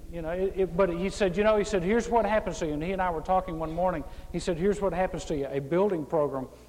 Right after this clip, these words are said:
either brings the best out of your people or it brings the worst. It depends on where their focus is." Job change. Your husband tells you he doesn't love you anymore. Your kids rebel against you.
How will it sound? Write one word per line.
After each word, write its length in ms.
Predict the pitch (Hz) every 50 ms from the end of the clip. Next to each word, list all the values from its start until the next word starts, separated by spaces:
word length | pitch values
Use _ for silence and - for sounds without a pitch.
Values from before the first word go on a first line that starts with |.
| - -
either 220 | - 160 175 151 143
brings 340 | 135 160 170 170 170 147 -
the 80 | 151
best 380 | 131 127 139 165 175 175 - 185
out 120 | 180 170
of 140 | 160 151 151
your 80 | 151 147
people 320 | 147 - 160 156 - 147
or 80 | 143 131
it 160 | 127 131 131
brings 240 | 151 156 156 143 123
the 100 | 143 139
worst. 380 | 131 135 143 139 135 139 -
It 100 | 147 131
depends 360 | 131 131 - 170 170 160 143
on 100 | 147 131
where 140 | 127 131 131
their 120 | 131 123 117
focus 460 | - - 143 135 - - - - - - 127
is." 180 | 123 - - - - - - - - - - - - - - - - - - - - - - - - - - - - - - - - - - - - - - - - - - - - - - - - - - - - - - - - - - - - - - - - - - - - -
Job 320 | - 170 151 156 156 156
change. 640 | - - 180 165 160 165 165 175 170 - - - - - - - - - - - - - - - - - - - - - - - -
Your 80 | - 139
husband 340 | 156 156 147 - 156 147 -
tells 260 | - 165 160 156 147
you 60 | 160
he 60 | 156
doesn't 200 | 151 165 165 165
love 220 | 165 170 175 160 165
you 80 | 165
anymore. 500 | 165 165 165 165 160 165 175 170 175 185 180 - - - - - - - - - - - - - - -
Your 80 | 131
kids 320 | - - 180 175 156 127 147
rebel 400 | 160 147 139 160 151 160 165 165
against 400 | 156 156 170 170 160 - - -
you. 120 | 185 185